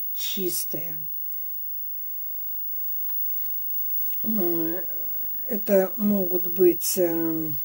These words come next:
упаковочные линии, печатные машины, ну, другое оборудование. Вы должны проверять, что они чистые,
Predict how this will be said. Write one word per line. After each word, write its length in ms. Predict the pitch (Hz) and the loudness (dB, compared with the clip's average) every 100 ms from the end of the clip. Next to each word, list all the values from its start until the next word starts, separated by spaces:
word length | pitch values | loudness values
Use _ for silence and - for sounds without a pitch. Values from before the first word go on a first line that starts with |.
| - - - - - - - - - - | -8 -10 -10 -8 -8 -8 -10 -8 -8 -6
упаковочные 1040 | - 208 196 180 - 180 190 - - 175 170 | -6 0 2 2 4 4 4 0 0 0 0
линии, 360 | 170 170 165 | 0 -2 -2
печатные 760 | 165 202 - - 175 175 - 180 | -4 -6 -2 2 2 2 0 -2
машины, 760 | 180 170 - - 160 160 165 190 | -2 -4 -4 -4 -2 -2 0 2
ну, 80 | |
другое 520 | 196 214 190 190 170 165 | 4 4 2 2 2 0
оборудование. 760 | 185 226 196 175 185 170 175 | -2 -4 -2 -2 -2 -4 -4
Вы 80 | 180 | -4
должны 480 | 185 175 180 196 208 | -4 -4 -2 -2 -2
проверять, 580 | 185 175 180 170 156 | -4 -2 -2 -2 -4
что 240 | 151 - 165 | -6 -6 -6
они 360 | 165 196 208 - | -2 -2 -2 -4
чистые, 680 | - - 180 - - - | -6 -4 -2 -2 -4 -6